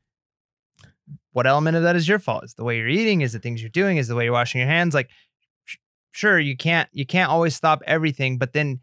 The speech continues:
it, you're better off s-, saying, "This is my fault," than pointing the finger. 'Cause ultimately you can start to think of what are things I can do to,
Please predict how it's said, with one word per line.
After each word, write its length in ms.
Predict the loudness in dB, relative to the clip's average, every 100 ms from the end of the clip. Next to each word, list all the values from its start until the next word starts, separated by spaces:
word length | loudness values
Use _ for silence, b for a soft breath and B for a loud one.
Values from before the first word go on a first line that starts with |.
| _ _ -6
it, 200 | -2 0
you're 100 | 0
better 280 | 2 4 4
off 300 | 2 0 -10
s-, 200 | -10 -12
saying, 540 | -6 -2 0 0 -2 -6 -6
"This 200 | -2 -2
is 140 | -2
my 220 | 0 0 0
fault," 360 | 2 0 0
than 260 | -4 -4 -6
pointing 340 | -6 -2 0 -2
the 40 |
finger. 520 | -2 -2 0 0 -2 -4 _ _
'Cause 140 | -2
ultimately 480 | 0 0 -2 -2 -2
you 160 | -2 -2
can 140 | -4
start 240 | 0 -2 -2
to 60 |
think 180 | -4 -6
of 80 | -2
what 120 | -2
are 60 | 0
things 260 | -2 -4
I 80 | -4
can 180 | -4 -6
do 260 | -4 -4
to, 320 | -4 -6 -6